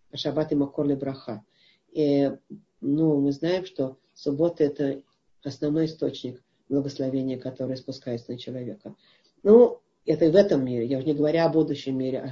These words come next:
после ста двадцати, да. Вот. Поэтому та, та святость субботы, которую мы нарушили, она нам даёт как бы сиюминутное удовлетворение, а зато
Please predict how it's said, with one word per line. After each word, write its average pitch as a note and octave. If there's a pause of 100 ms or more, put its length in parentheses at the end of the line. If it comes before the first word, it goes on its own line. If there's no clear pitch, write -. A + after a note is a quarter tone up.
(120)
после C#3+
ста C3
двадцати, B2+
да. - (540)
Вот. D#3+ (260)
Поэтому A3+
та, A#3
та A3
святость A3
субботы, G#3
которую F3
мы F#3+ (260)
нарушили, E3+
она C#3 (340)
нам D3+
даёт D3+
как C#3
бы C#3
сиюминутное F3
удовлетворение, D3+ (280)
а D3
зато D#3+